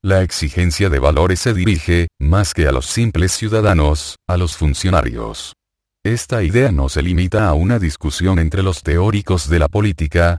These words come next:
sino también se puede observar en los lineamientos propuestos por instituciones como la ocde. Por ejemplo, en las políticas de transparencia, de acuerdo con lo sugerido por la ocde, suponen que los funcionarios no se deben limitar a actuar conforme a la letra de la ley.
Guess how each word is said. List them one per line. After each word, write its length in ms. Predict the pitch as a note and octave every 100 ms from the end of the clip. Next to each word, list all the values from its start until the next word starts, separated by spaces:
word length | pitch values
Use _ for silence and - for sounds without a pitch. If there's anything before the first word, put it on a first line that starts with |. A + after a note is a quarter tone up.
| -
sino 340 | - G2+ E2+ D#2+
también 420 | D#2 C#2 D#2+ G#2+
se 140 | -
puede 280 | - G2+ A2
observar 560 | G2+ - A2 C#2+ F2 A2
en 120 | G2
los 160 | G2
lineamientos 640 | F2+ F2+ F2+ G2+ A2 G#2+ F2
propuestos 600 | E2+ D#2+ F2+ F#2 A2+ G#2+
por 160 | F#2+ F2+
instituciones 800 | F2+ - F2 E2+ F2 F#2 F#2+ -
como 180 | F2+
la 100 | D2
ocde. 420 | F#2 C2 A1+ G1+ - _ _ _ _ -
Por 140 | G2
ejemplo, 560 | A#2 C#3 G#2 D#2 G2 G#2+ -
en 160 | F#2+
las 200 | F#2 E2
políticas 640 | - D2 E2+ E2+ - G2 -
de 120 | D#2
transparencia, 1000 | - G2+ - G2+ G2 B2 D#2+ E2+ E2 E2 -
de 160 | C#2+ D2+
acuerdo 480 | C#2+ F#2 F#2+ F#2+ F#2
con 200 | G2+ F#2+
lo 80 |
sugerido 580 | D#2+ F2 F#2 G#2+ F#2+ G2
por 220 | F#2 F#2+
la 80 | F#2+
ocde, 460 | A#2+ E2 D2 E2+ F2 -
suponen 540 | - G#2 F2 F2 G2
que 100 | F2+
los 220 | G2+ D#2+ -
funcionarios 760 | D2+ C#2+ E2+ D#2 G2 G2 E2
no 160 | E2+ E2
se 160 | D#2
deben 320 | F2 F#2 G2 D#2+
limitar 440 | F2+ D2 - E2
a 80 | D#2+
actuar 420 | D#2+ - F2+ G2+
conforme 560 | G#2+ F#2+ D2+ A#2 C3 B2+
a 40 |
la 120 | G#2
letra 380 | G2+ G2+ A2+ C3
de 100 | A2+
la 80 | F2
ley. 400 | F#2 C#2+ A1+